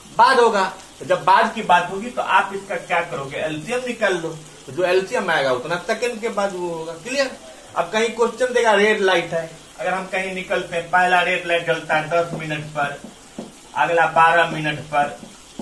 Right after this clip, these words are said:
और फिर अगला चौदह मिनट पर, अब अगला कितना जलेगा, इसके बाद ही ना जलेगा, तो क्या निकालना होगा फिर, फिर एलसीएम निकाल दोगे तो बन जाएगा। इसी क्वेश्चन में देगा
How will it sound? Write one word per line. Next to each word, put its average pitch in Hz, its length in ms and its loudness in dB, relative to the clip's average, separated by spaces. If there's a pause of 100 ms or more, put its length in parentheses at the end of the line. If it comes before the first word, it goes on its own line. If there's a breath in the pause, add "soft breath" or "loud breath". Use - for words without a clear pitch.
(360)
और - 100 -10
फिर 165 160 -8
अगला 147 280 -2
चौदह 165 420 -2
मिनट 151 380 -8
पर, 131 220 -6 (120)
अब - 300 0
अगला 208 320 2
कितना 262 300 -2
जलेगा, 254 380 6 (600)
इसके - 300 -12
बाद 131 260 2
ही 226 80 -2
ना 330 100 0
जलेगा, 269 360 4
तो - 420 -14
क्या 226 140 2
निकालना 208 400 0
होगा 185 260 0
फिर, 165 320 -10 (440)
फिर 262 100 -4
एलसीएम 254 380 0
निकाल 196 300 0
दोगे 147 280 -4
तो 147 160 -8
बन 175 200 -4
जाएगा। 165 200 0
इसी 190 220 -6
क्वेश्चन 196 400 -4
में 127 140 -6
देगा 120 260 -4